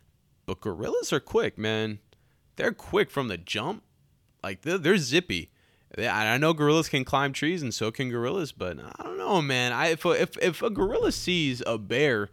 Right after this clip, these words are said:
running straight towards it, a gorilla's just gonna juke it out, you know?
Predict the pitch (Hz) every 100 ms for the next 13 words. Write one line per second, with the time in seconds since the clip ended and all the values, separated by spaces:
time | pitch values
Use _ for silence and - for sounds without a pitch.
0 | _ - 123 147 143 - 139 120 127 123
1 | 104 92 85 _ _ _ _ _ _ _
2 | - 143 302 220 127 - 113 - - -
3 | - - - - - 131 127 117 127 -
4 | _ - 110 101 123